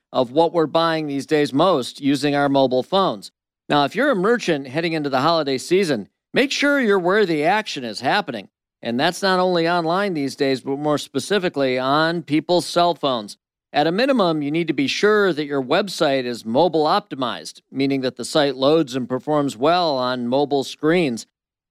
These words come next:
Next, make sure you are optimized for shoppers searching for what they're looking for on their cell phones.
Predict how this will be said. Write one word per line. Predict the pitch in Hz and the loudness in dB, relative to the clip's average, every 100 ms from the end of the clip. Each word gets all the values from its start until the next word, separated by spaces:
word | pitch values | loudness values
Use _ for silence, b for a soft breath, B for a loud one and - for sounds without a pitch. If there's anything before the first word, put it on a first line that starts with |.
| _ | _
Next, | 170 220 - | 0 0 0
make | 233 185 | -2 -2
sure | - 220 214 | 0 2 2
you | 180 | 4
are | 170 | 4
optimized | 165 196 185 180 170 160 | 2 0 -2 -2 -2 -4
for | 151 | -8
shoppers | 131 175 180 180 175 143 | -2 0 0 2 0 -2
searching | - 202 277 - 143 143 | 0 2 2 0 -2 -2
for | 143 151 143 | -2 -2 0
what | 147 151 | 0 0
they're | 147 | 0
looking | 139 143 135 131 | 2 0 -2 -6
for | - 135 147 160 | -2 2 2 0
on | 143 151 | 0 0
their | 165 175 | 2 0
cell | - 196 240 | 2 0 0
phones. | 156 117 92 | 0 -2 -4